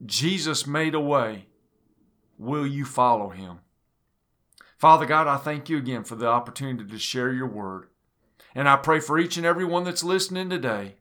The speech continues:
Father, for those that are born again, I pray that you bless them and keep them and touch them, Father God, in a miraculous way. And for those that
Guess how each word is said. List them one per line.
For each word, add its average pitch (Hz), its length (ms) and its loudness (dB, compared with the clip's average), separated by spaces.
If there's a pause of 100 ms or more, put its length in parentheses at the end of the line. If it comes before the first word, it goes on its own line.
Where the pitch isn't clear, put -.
(720)
Father, 170 280 6
for 165 120 -2
those 170 300 4
that 175 100 0
are 156 60 2
born 185 340 0
again, 127 420 -4
I 113 100 -4
pray 151 240 -2
that 135 180 -6
you 135 80 -6
bless 156 400 0
them 143 180 -4
and 127 120 -6
keep 175 280 -8
them 131 180 -4
and 117 120 -6
touch 190 360 2
them, 123 160 -8
Father 123 300 0
God, 123 240 0
in 120 100 -6
a 117 40 -6
miraculous 117 720 -2
way. 101 280 -10 (840)
And 110 100 -10
for 131 80 -2
those 165 360 4
that 139 240 -2